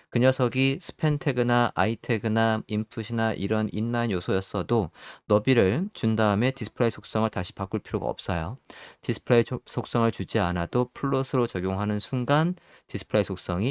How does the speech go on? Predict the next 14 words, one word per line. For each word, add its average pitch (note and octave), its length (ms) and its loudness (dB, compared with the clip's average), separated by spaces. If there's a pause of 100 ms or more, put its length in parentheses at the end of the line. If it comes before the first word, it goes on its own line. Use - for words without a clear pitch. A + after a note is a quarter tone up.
인라인 F#2 340 -4
블락으로 G2 280 -4
바뀝니다. C3 600 -2 (580)
그것처럼 A2 720 2
똑같이 B2 460 -4
화면에 G2 220 -2
표시되기 G2 420 -4
때문에 D#2+ 560 -8
디스플레이 F#2 460 -6
속성을 E2+ 380 -8
따로 F2+ 220 -6
쓰실 F2+ 280 -10
필요가 D#2 280 -8
없어요. E2 500 -6